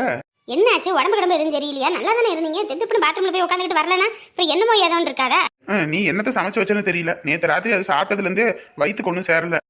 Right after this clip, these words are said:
Speaker 1: வயித்துக்கு சேரலையா? நானும் அதே தான் சாப்பிட்டேன். எனக்கு ஒண்ணும் ஆகல, உங்களுக்கு மட்டும் ஆகுதோ?
Speaker 2: என்னத்த போட்டியோ போ.
Speaker 1: ஹே, என்னமோ போங்க.
Speaker 2: சரி வா, ஆ, கிளம்புவோம்.
Speaker 1: சரி, அப்ப நீங்க மேட்டுப்பாளையத்துக்கு போயிருங்க, நான் ஆடுபட்டு பஸ் ஏறிடுறேன் அப்படியே.
Speaker 2: இல்ல, இல்ல, ஆ, வயித்துக்கு வேற சேரல. ஆ, இந்த நேரத்துல வேலைக்கு போனா அது செட் ஆகாது. ஆ, நானும் உன் கூடயே வரேன்.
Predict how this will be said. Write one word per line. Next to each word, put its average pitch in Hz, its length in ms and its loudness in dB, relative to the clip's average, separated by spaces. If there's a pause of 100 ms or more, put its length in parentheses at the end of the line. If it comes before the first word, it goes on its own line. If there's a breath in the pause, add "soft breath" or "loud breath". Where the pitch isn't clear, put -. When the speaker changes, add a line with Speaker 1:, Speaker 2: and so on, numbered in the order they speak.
Speaker 1:
வயித்துக்கு 254 320 -4
சேரலையா? 277 300 -2 (200)
நானும் 285 340 0
அதே 320 140 4
தான் 339 160 -2
சாப்பிட்டேன். 262 320 -2
எனக்கு 339 280 0
ஒண்ணும் 403 160 4
ஆகல, 285 260 0
உங்களுக்கு 381 260 0
மட்டும் 370 180 2
ஆகுதோ? 285 240 2 (380)
Speaker 2:
என்னத்த 185 220 -2
போட்டியோ 196 420 0
போ. 208 80 4 (520)
Speaker 1:
ஹே, 285 100 -6 (160)
என்னமோ 254 300 -4 (120)
போங்க. 302 180 -2 (400)
Speaker 2:
சரி 214 160 0
வா, 233 80 2 (260)
ஆ, 175 80 -6 (160)
கிளம்புவோம். 202 380 -2
Speaker 1:
சரி, 311 180 0
அப்ப 311 140 -2
நீங்க 311 160 -2
மேட்டுப்பாளையத்துக்கு 330 540 0
போயிருங்க, 311 260 0
நான் 320 120 4
ஆடுபட்டு 320 280 -2
பஸ் 277 140 -8
ஏறிடுறேன் 247 300 -2
அப்படியே. 226 240 -6 (240)
Speaker 2:
இல்ல, 175 260 0
இல்ல, 208 140 0 (300)
ஆ, 143 180 -4
வயித்துக்கு 180 320 0
வேற 196 120 4
சேரல. 175 360 0 (320 loud breath)
ஆ, 175 160 -8
இந்த 185 120 -4
நேரத்துல 190 300 0
வேலைக்கு 185 260 2
போனா 190 140 -2
அது 185 140 -6
செட் 190 180 0
ஆகாது. 160 300 0 (320 soft breath)
ஆ, 208 180 0
நானும் 233 240 2
உன் 214 120 0
கூடயே 202 220 0
வரேன். 180 240 0